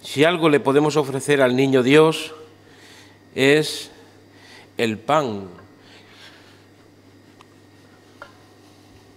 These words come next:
Porque, ¿saben? Ese niño Dios, cuando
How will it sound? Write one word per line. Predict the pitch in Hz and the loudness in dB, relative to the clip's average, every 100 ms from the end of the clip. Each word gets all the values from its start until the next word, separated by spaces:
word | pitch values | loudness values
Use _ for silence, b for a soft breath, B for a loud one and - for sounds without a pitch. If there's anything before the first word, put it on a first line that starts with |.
| _ _ _ _ _ _ | _ _ _ _ _ _
Porque, | 117 120 - 113 | -4 -4 -4 -4
¿saben? | 139 139 143 147 147 - B B B B B - | -2 0 0 0 -8 -16 B B B B B -8
Ese | 139 139 147 | -6 -2 0
niño | 147 143 123 | 2 2 2
Dios, | 135 139 120 - - - - - - _ _ _ B B B B B B B _ | 4 2 0 -8 -18 -20 -20 -20 -20 _ _ _ B B B B B B B _
cuando | 127 123 123 120 120 113 107 101 87 | 0 0 2 2 4 2 -2 -6 -12